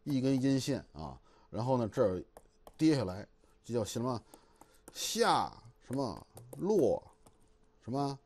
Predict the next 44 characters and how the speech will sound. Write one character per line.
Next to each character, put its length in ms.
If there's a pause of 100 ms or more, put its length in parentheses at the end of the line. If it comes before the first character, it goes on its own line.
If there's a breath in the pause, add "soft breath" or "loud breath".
(240)
还 160
有 140
一 80
个 140 (220)
跳 400
啊， 240 (640)
啊， 140 (240)
什 120
么 140 (220)
双 340
星， 320 (520)
这 160
是 140 (380)
这 140
个 160
阴 160
线， 240
阴 160
线 160
结 220
构。 180 (600 soft breath)
那 140
么 140
你 180
要 240
说 160
这 120
个 40
阴 220
线 180
结 200
构， 120
你 140
说 120
看 240
多 180
还 120
是 60
看 180
空 220
呢？ 100
很 160
简 180
单， 220